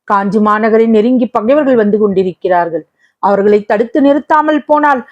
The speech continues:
நீங்களும் நானும் கையிலே வாள் பிடித்து என்ன பயன்? என் தந்தையிடம் கோட்டை கதவை சாத்தக் கூடாதென்றும்,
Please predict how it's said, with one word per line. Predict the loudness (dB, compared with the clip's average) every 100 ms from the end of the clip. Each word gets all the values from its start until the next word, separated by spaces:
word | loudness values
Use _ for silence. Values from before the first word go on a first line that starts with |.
| _ -2
நீங்களும் | 0 2 2 2 2
நானும் | 2 0 0 -2
கையிலே | -2 0 0 2
வாள் | 2 0 0
பிடித்து | 0 -2 -2 0
என்ன | 0 0 -2
பயன்? | -2 -2 -4 -10 _ _
என் | -4 -2 -2
தந்தையிடம் | -2 0 0 2 0 0
கோட்டை | -2 -2 -2
கதவை | 0 0 0 0
சாத்தக் | -2 -2 -4 -2
கூடாதென்றும், | 0 2 0 0 0 0